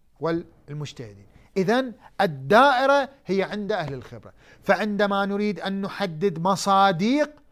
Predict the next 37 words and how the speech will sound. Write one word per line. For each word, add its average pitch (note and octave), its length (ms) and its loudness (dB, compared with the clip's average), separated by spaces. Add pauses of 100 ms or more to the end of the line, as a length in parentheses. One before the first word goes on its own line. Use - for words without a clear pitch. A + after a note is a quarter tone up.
(220)
نعود F3+ 320 -2
إلى D3+ 220 -4
أهل D#3 280 -4
الخبرة، E3+ 520 -6 (100)
نفس F3 280 -10
أهل F3 200 -4
الخبرة. D#3 380 -4 (1900)
طبعًا B3+ 300 4
هنا A#3+ 260 0
لا G3 120 2
بد F#3 220 -4
من E3 140 -6
التأكيد D#3+ 480 -8
على D3+ 360 -2 (440)
قضية D#3+ 280 -2
مهمة D3 320 -6
جدًا D#3 300 -6
قبل F#3 320 0
الخوض F3 380 -2
في F3 360 -6 (340)
تفصيل G3+ 500 -2
البحث E3 340 -4
عن D#3 180 -8
المصداق. B2 480 -14 (1200)
عندما C4+ 580 2
نتحدث A#3 560 -2
عن G3+ 180 -6
أهل F3+ 120 -6
الخبرة C#3 560 -8
يجب G#3+ 300 -8
أن E3 200 -10
لا D#3+ 160 -2
ننسى، B2+ 480 -12
ينبغي C#3+ 480 -8
أن A#2+ 100 -12
لا C#3 160 -4
ننسى A#2+ 400 -14